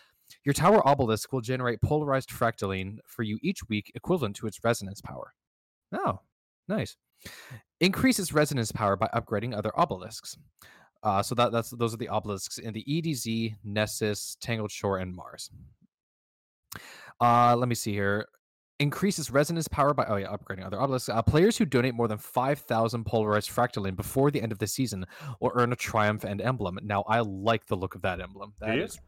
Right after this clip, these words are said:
Speaker 1: really, I really do.
Speaker 2: Yeah,
Speaker 1: Yeah.
Speaker 2: I, I can take it or leave it.
Speaker 1: Yeah, for me, it's reminiscent of the, um, uh, Genotype Null Zero shader. Now, is that, is that emblem animated, or is this just my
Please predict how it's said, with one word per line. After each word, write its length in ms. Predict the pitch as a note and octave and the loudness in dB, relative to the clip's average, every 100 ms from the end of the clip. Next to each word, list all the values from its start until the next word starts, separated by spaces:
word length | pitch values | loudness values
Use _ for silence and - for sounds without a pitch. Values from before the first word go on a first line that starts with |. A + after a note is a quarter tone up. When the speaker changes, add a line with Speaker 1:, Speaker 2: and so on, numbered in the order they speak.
| _ - | _ -14
Speaker 1:
really, 320 | G2+ A2 A2 - | -6 -6 -6 -6
I 240 | C3 C#3+ - | -4 -4 -8
really 480 | G2 G2 G#2+ F2+ - | -8 -2 -2 -2 -8
do. 280 | F2+ E2+ - | -14 -14 -6
Speaker 2:
Yeah, 80 | G#2+ | -4
Speaker 1:
Yeah. 180 | G#2+ G#2+ | -2 -4
Speaker 2:
I, 180 | C#3+ D#3 C3+ | -2 -2 0
I 100 | C#3+ | -2
can 100 | C3 | 0
take 120 | G2+ | -2
it 60 | F2+ | -4
or 60 | F2+ | -4
leave 180 | F2+ | -4
it. 80 | G2 - - - _ _ _ _ | -6 -8 -20 -20 _ _ _ _
Speaker 1:
Yeah, 140 | G#2 G2+ | -12 -6
for 120 | C#3 | -2
me, 120 | D3+ | 0
it's 160 | A3 - | -2 -2
reminiscent 480 | C#3+ C3+ C3 C3 B2+ | -4 -4 -6 -6 -4
of 160 | A2+ | -4
the, 220 | G#2 A2 G#2 | -4 -4 -2
um, 540 | G2 F#2+ F#2+ F#2+ - _ _ _ _ _ _ - - | -2 -4 -8 -12 -14 _ _ _ _ _ _ -20 -8
uh, 1120 | A2+ A2 G#2 G#2 G2+ G#2 G#2 G2+ F2+ - G2 B2 | -4 -2 -2 -4 -6 -6 -8 -8 -8 -8 -8 -6
Genotype 500 | A2+ A#2 A2+ A2 G2+ | -4 -4 -2 -4 -2
Null 180 | G2 | -4
Zero 240 | F2+ F#2+ G2+ | -4 -8 -8
shader. 360 | - G#2+ - - _ _ _ _ _ _ _ _ | -10 -12 -12 -14 _ _ _ _ _ _ _ _
Now, 100 | - | -2
is 80 | F3 | 0
that, 180 | B3+ D4+ | 0 -2
is 60 | E3 | 0
that 180 | C#4 F4 | 0 2
emblem 260 | D#4+ F4 - | -2 -2 -2
animated, 440 | A#2 C#3 G3+ B3 | -4 -2 -4 -2
or 140 | A3 F3+ | -2 -2
is 100 | - | -4
this 140 | G3 | -8
just 160 | G3+ - | -10 -6
my 160 | E3+ | -4